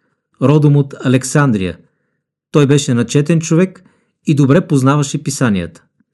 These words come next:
Аполос беше обучен в пътя на Господа, говореше разпалено и получаваше правилно за Исус, макар че познаваше само Йоановото кръщение. Той започна смело да говори в синагогата.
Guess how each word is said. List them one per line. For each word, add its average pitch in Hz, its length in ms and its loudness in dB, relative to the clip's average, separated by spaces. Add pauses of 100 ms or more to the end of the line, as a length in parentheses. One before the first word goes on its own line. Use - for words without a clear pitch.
(760)
Аполос 202 600 2 (300)
беше 180 300 0
обучен 156 420 2
в 131 120 -6
пътя 156 280 0
на 117 140 0
Господа, 156 580 -2 (560)
говореше 135 500 2
разпалено 170 760 0 (520)
и 151 140 0
получаваше 156 720 0
правилно 160 420 2
за 123 160 0
Исус, 165 480 -4 (580)
макар 160 360 0
че 160 180 -6
познаваше 147 560 -2
само 143 460 -2 (100)
Йоановото 139 580 2
кръщение. 113 680 -6 (920)
Той 190 160 6
започна 175 480 0
смело 165 400 2
да 139 120 2
говори 139 320 2
в 135 40 -6
синагогата. 123 680 -2